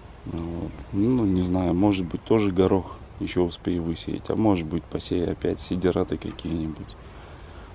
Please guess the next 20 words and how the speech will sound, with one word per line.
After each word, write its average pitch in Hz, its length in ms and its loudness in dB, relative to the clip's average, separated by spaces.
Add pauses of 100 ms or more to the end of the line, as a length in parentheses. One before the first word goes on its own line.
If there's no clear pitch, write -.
(200)
Вот. 76 320 -6 (100)
Пусть, - 180 -2 (240)
пусть - 460 0 (100)
растут. 87 500 0 (120)
Может 101 320 4
быть, 87 260 0 (1000)
э, 90 260 2
куплю 95 320 2
себе, 90 640 2 (720)
э, 82 340 -4
горчицу, 117 760 2 (1500)
желтую 87 540 2
горчицу. 95 600 2 (500)
Она 92 200 2
тоже 85 280 2
очень 82 320 2
быстро 85 320 -4
всходит 135 540 -2
и - 20 -18
тоже 87 380 0